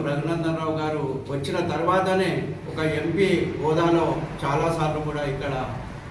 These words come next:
పలు కార్యక్రమాలు ఇక్కడ చేపట్టడం జరిగింది. అంతకుముందున్న నాయకులు ఎవరు కూడా కనీసము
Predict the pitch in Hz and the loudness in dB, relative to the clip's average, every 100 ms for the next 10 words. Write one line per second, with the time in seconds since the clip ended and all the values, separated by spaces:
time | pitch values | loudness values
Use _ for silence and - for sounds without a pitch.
0 | - 156 156 147 160 - - - - - | -4 2 4 4 2 -2 -6 -12 -16 -18
1 | - - - - 139 156 160 170 160 160 | -20 -20 -20 -2 0 2 2 2 2 2
2 | 143 - - - - - 151 143 139 143 | 2 0 -2 -8 -10 -6 -2 0 0 -2
3 | 143 143 143 143 135 123 117 113 107 113 | -2 -2 -2 -2 -2 -4 -2 -4 -4 -6
4 | - - - - - - - - - - | -10 -16 -18 -20 -18 -18 -18 -18 -18 -16
5 | - 156 208 196 196 196 196 190 175 156 | -2 2 4 6 8 8 8 6 4 4
6 | 170 180 196 190 180 165 - - - 147 | 2 2 4 4 4 2 -2 -6 -4 0
7 | 156 196 196 196 185 180 147 147 - - | 4 6 8 6 4 2 2 -2 -6 -10
8 | - - - 147 170 202 202 190 190 | -12 -14 -4 2 6 6 6 6 4